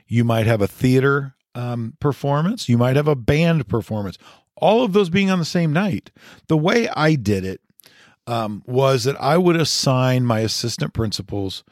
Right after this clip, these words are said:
and, uh, aspiring leaders to those various events, and then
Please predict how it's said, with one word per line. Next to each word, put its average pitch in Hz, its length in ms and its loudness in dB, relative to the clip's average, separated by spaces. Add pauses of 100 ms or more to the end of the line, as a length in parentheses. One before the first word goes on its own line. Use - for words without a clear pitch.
(340)
and, 113 400 0
uh, 107 280 -6
aspiring 123 680 0
leaders 107 500 -2 (300)
to 151 260 2
those 135 240 2
various 120 500 0
events, 107 480 -2 (240)
and 123 160 0
then 135 160 2